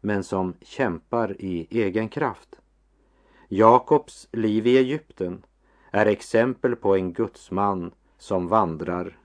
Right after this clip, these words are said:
i tro. Och jag skulle tro att detta är sanningen om de flesta av oss även idag.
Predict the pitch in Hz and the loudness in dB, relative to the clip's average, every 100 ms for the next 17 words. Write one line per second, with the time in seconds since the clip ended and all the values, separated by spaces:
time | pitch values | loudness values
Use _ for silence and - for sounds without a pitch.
0 | _ - 95 - 101 101 _ _ _ _ | _ -10 -10 -4 -6 -6 _ _ _ _
1 | _ _ _ _ _ _ _ _ _ 123 | _ _ _ _ _ _ _ _ _ 6
2 | 127 120 139 139 - 131 143 139 127 - | 6 6 4 4 6 6 4 4 0 2
3 | 120 104 107 98 - 139 95 107 135 110 | 0 2 0 0 0 2 2 0 0 0
4 | 104 98 92 95 - 131 107 - - 151 | 0 0 0 -2 -4 -2 -2 -4 -4 -4
5 | 90 87 87 87 87 - - _ 120 98 | 0 0 0 -2 -6 -8 -20 _ -2 0
6 | 90 101 104 117 120 139 104 87 | 0 -2 -4 -2 0 0 0 -4